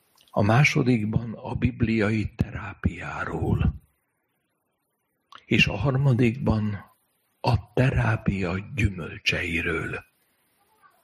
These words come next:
Az első a bibliai diagnózisról. És ha a bibliai diagnózisra és erre a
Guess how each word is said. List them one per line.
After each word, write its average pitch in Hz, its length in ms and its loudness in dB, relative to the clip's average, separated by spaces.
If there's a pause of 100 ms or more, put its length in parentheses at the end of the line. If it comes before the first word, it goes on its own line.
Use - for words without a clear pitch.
(960)
Az 113 180 2
első 139 800 6 (920)
a 117 120 2
bibliai 104 840 4
diagnózisról. 85 1400 -2 (1900)
És - 220 2
ha 120 100 2
a 107 100 0
bibliai 113 640 4
diagnózisra 110 1200 2
és 92 400 2
erre 95 500 -2
a 87 340 -10